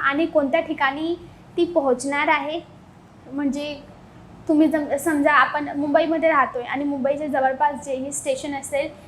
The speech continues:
त्या स्टेशनला ही वस्तू येणार असेल, ट्रान्सपोर्ट स्टेशन ज्याला म्हणतात त्या ठिकाणी येणार असेल, तर त्याचा पत्ता, तिथला कॉन्टॅक्ट नंबर, सगळे डिटेल मेन्शन असते. म्हणून जर तुम्हाला तुमचा पार्सल ट्रॅक करायचा असेल तर तुम्ही त्यातून करू शकतात.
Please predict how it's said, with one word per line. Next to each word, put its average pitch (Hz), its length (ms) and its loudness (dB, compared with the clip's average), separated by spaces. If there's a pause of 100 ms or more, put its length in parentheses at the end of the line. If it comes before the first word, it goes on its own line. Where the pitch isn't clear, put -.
(120)
त्या 302 120 2
स्टेशनला 294 480 -2
ही 311 120 2
वस्तू 277 280 0
येणार 294 320 0
असेल, 240 360 -4
ट्रान्सपोर्ट 254 720 -2
स्टेशन 285 380 -2
ज्याला 262 200 4
म्हणतात 247 320 0
त्या 269 160 2
ठिकाणी 277 360 -6
येणार 262 240 -4
असेल, - 260 -6 (1400)
तर 311 120 4
त्याचा 302 340 4
पत्ता, 302 380 2
तिथला 285 340 2
कॉन्टॅक्ट 285 420 0
नंबर, 285 260 -2
सगळे 403 360 2
डिटेल 330 380 4
मेन्शन 285 340 -4
असते. 277 280 -6
म्हणून 294 360 0
जर 302 120 4 (100)
तुम्हाला 247 400 -2
तुमचा 285 360 -2
पार्सल 277 540 0
ट्रॅक 330 280 2
करायचा 269 380 2
असेल 277 280 0 (400)
तर 381 180 6
तुम्ही 392 240 2
त्यातून 294 360 2
करू 254 180 -4
शकतात. - 400 -14